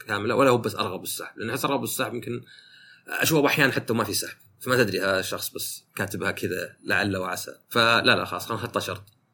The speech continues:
أرغب بالدخول في السحب على Stranger. يعني، أتوقع إذا المقابل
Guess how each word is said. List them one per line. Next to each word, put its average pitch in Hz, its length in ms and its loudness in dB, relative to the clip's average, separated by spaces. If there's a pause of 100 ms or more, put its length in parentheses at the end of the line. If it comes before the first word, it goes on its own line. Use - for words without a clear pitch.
(1000)
أرغب 113 420 6
بالدخول 104 840 -2 (300)
في - 60 -16
السحب - 520 -4
على 90 180 -2
Stranger. - 420 -10
يعني، 101 120 -4
أتوقع 92 360 -4
إذا 90 300 -4
المقابل 98 720 0